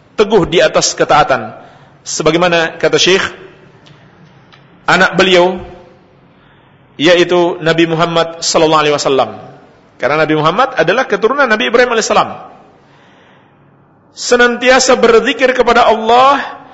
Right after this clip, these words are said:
dalam setiap keadaannya. Seperti dikatakan Ummul Mukminin Aisyah radhiyallahu anha. Karena Nabi sallallahu alaihi wasallam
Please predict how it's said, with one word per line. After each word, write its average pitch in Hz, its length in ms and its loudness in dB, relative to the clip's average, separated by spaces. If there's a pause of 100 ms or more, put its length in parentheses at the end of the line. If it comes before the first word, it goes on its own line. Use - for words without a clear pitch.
(180)
dalam 220 400 2
setiap 214 480 -2
keadaannya. 165 800 0 (300)
Seperti 160 340 -2
dikatakan 160 400 0
Ummul 156 380 0
Mukminin 165 260 -2
Aisyah 170 480 -2 (400)
radhiyallahu 170 560 2
anha. 139 480 -6 (720)
Karena 165 160 2
Nabi 170 260 0
sallallahu 185 480 2
alaihi 175 120 0
wasallam 208 360 0